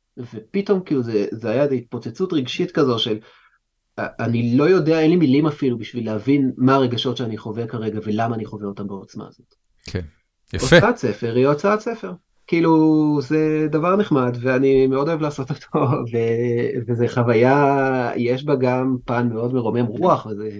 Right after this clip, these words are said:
Speaker 1: אה, זה משמח בהרבה מאוד מובנים, אבל, אתה יודע, הספר לא צריך שתקום אליו בלילה, ה-, ה-, כאילו, הוא לא, אתה לא, אני לא ממשיך ללכת עם הספר הזה הלאה, הוא משהו שעשיתי, אני שמח בו, אפשר לקנות אותו, סבבה,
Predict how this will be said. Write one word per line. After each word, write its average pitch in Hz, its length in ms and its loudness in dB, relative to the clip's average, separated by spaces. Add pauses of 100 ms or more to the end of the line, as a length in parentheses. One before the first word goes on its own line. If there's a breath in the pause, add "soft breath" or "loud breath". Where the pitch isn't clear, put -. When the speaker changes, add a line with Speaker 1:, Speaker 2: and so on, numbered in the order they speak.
(160)
Speaker 1:
אה, 101 460 -4
זה 101 120 -8
משמח 226 640 -4
בהרבה 120 280 -2
מאוד 123 180 2
מובנים, 104 440 -4
אבל, 101 180 -10 (600 soft breath)
אתה - 80 -4
יודע, 135 160 6
הספר 135 320 0
לא 135 100 4
צריך 147 240 0
שתקום 123 380 0
אליו 117 180 2
בלילה, 107 640 2
ה-, 101 240 -8 (140)
ה-, 104 520 -10 (380)
כאילו, 107 600 2 (340)
הוא 117 140 0
לא, 139 200 4
אתה 135 120 0
לא, 123 100 4
אני 107 180 -2
לא 131 100 2
ממשיך 180 360 2
ללכת 123 420 -2
עם 113 80 -10
הספר 131 440 -2
הזה 104 200 -2
הלאה, 131 280 0 (480)
הוא 147 180 -4
משהו 196 200 0
שעשיתי, 107 540 -4
אני 127 120 -4
שמח 104 380 -4
בו, 104 220 -10 (600)
אפשר - 180 0
לקנות 123 300 -2
אותו, 98 380 -10 (540)
סבבה, 180 340 -4